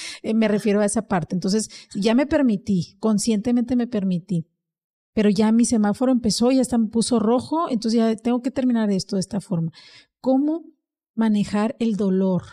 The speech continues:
Eh, eh, en el dolor en, en, en me refiero al no sentirme culpable. ¿Cómo podemos evitar esa parte? ¿Lo podríamos manejar en todo caso? ¿Cómo,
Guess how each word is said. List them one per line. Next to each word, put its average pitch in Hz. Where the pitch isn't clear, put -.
Eh, 202
eh, -
en 240
el 247
dolor 247
en, 311
en, 220
en 220
me 220
refiero 214
al 254
no 233
sentirme 262
culpable. 196
¿Cómo 339
podemos 262
evitar 214
esa 208
parte? 202
¿Lo 208
podríamos 208
manejar 190
en 185
todo 202
caso? 196
¿Cómo, 226